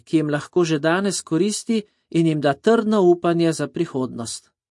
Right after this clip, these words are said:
Ljubezen do bližnjih vzgibava pionirje, da svoj čas in energijo velikodušno namenjajo temu, da drugim pomagajo spoznati dobro novico.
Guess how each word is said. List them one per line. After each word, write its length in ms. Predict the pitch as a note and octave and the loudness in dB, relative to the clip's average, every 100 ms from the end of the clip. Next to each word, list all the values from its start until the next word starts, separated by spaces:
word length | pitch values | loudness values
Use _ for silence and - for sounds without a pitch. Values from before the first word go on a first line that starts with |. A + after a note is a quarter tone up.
| _ _ _ _ _ - | _ _ _ _ _ -4
Ljubezen 600 | D#3+ D#3+ G#3+ A#3+ A3 F3+ | 0 4 4 4 2 2
do 120 | E3 | 2
bližnjih 560 | F3 A#3 G3 D3+ C3+ | 2 0 0 -2 -4
vzgibava 600 | D3 C#3 D3 C#3 D#3+ F3+ E3+ | -6 -4 -4 0 2 2 0
pionirje, 680 | E3+ D#3 D#3+ F#3+ G#3 G3+ F#3 | 0 0 0 0 2 0 -4
da 180 | - C#3+ | -8 -6
svoj 280 | C#3+ F#3+ G#3 | -2 2 2
čas 420 | G3+ F#3+ F#3 - | 2 0 0 -2
in 140 | F3 E3 | -4 -2
energijo 680 | C#3+ C3+ D3 G3 F#3+ F3+ - | -4 -6 -2 0 0 0 -6
velikodušno 880 | D3 D#3 D3 D3+ D3 A3+ A#3 G#3 F3+ | -4 -4 -4 -4 -2 -2 -2 -2 -2
namenjajo 600 | D#3 D#3 E3+ D#3+ C#3 B2 | -2 -2 0 0 -2 -2
temu, 480 | F3+ G3+ G#3+ G3+ F3 _ _ _ | 0 0 2 -2 -4 _ _ _
da 140 | C#3+ | -4
drugim 440 | C#3+ F#3+ B3 A3+ G#3 | 0 2 2 2 2
pomagajo 560 | G#3 F3 D#3+ D#3 D#3+ | 2 2 2 2 0
spoznati 680 | D#3 - B2 C#3+ D3 E3 F#3 | 0 -6 -8 -4 -4 -2 -4
dobro 380 | D#3 B2+ B2 C#3 | -2 -2 -2 -6
novico. 520 | D3+ C#3+ B2 - B2 | -6 -6 -6 -8 -12